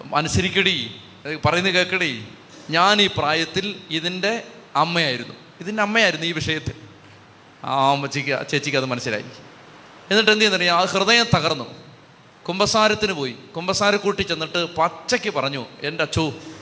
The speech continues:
എൻ്റെ കുട്ടി ഇപ്പം നടക്കുന്ന ഈ വഴിയിലൂടാണ്, ഇതേ വഴിയിലൂടെ ഒരു കാലത്ത് ഞാൻ നടന്നിട്ടുണ്ട്. എനിക്ക് മനസ്സിലായി, ഞാനിനി എൻ്റെ കൊച്ചിനെ കുറ്റപ്പെടുത്തുന്നില്ല, എനിക്ക് മനസ്സിലായി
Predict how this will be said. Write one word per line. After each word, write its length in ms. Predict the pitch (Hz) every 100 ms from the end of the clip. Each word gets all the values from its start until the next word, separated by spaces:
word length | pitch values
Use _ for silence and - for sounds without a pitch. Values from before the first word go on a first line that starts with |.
| -
എൻ്റെ 320 | 156 185 214
കുട്ടി 580 | - 156 - - 202 -
ഇപ്പം 280 | 156 - 170
നടക്കുന്ന 400 | 147 156 151 175
ഈ 120 | 156
വഴിയിലൂടാണ്, 800 | 156 139 147 139 135 131 127 143 123 - - -
ഇതേ 560 | 147 160 175 185 208 214
വഴിയിലൂടെ 720 | 160 135 151 147 143 143 135 -
ഒരു 220 | 135 139
കാലത്ത് 500 | 123 127 131 151 135 127
ഞാൻ 180 | 123
നടന്നിട്ടുണ്ട്. 520 | 117 110 107 - - - - - - - - - - - - - - 190
എനിക്ക് 240 | 208 262
മനസ്സിലായി, 760 | 196 170 196 277 214 147 165 - - - 156
ഞാനിനി 340 | 175 202 202
എൻ്റെ 180 | 196 196
കൊച്ചിനെ 320 | 185 - 196
കുറ്റപ്പെടുത്തുന്നില്ല, 880 | 180 175 185 170 - 175 143 156 147 - - 160
എനിക്ക് 280 | 202 247
മനസ്സിലായി 640 | 240 185 190 220 190 170